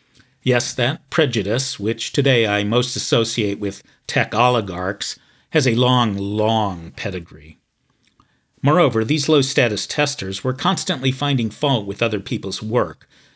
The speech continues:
another surefire way to win friends. Moreover, because the systems weren't generally built in a way that facilitated early testing, the bulk of testing happened close to the deadline.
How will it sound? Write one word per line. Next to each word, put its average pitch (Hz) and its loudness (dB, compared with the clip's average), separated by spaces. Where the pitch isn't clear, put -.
another 170 2
surefire 117 2
way 117 2
to 95 -6
win 104 -4
friends. 101 -2
Moreover, 147 4
because 175 2
the 143 2
systems 131 0
weren't 131 2
generally 151 2
built 123 0
in 120 0
a 107 0
way 107 2
that 117 -2
facilitated 143 -2
early 147 2
testing, 175 -6
the 135 4
bulk 170 4
of 127 -2
testing 107 -4
happened 110 -2
close 123 0
to 107 -4
the 98 -6
deadline. 92 -4